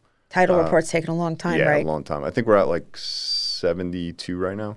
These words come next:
Speaker 1: Oh my
Speaker 2: Yeah,
Speaker 1: God.
Speaker 2: from January, yeah.
Speaker 1: Oh my God, God bless. That's
Speaker 2: Yeah. Yeah.
Speaker 1: amazing.
Speaker 2: Yeah, it's great.
Speaker 1: And you know, it, it really is something to say because you don't know, and, and this is nothing against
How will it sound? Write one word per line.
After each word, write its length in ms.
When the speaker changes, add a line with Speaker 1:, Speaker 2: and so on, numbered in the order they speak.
Speaker 1:
Oh 160
my 260
Speaker 2:
Yeah, 680
Speaker 1:
God. 120
Speaker 2:
from 160
January, 480
yeah. 120
Speaker 1:
Oh 100
my 160
God, 260
God 220
bless. 240
That's 300
Speaker 2:
Yeah. 80
Yeah. 60
Speaker 1:
amazing. 1040
Speaker 2:
Yeah, 100
it's 100
great. 280
Speaker 1:
And 160
you 80
know, 160
it, 260
it 140
really 420
is 160
something 420
to 100
say 520
because 560
you 240
don't 240
know, 480
and, 260
and 140
this 160
is 100
nothing 320
against 500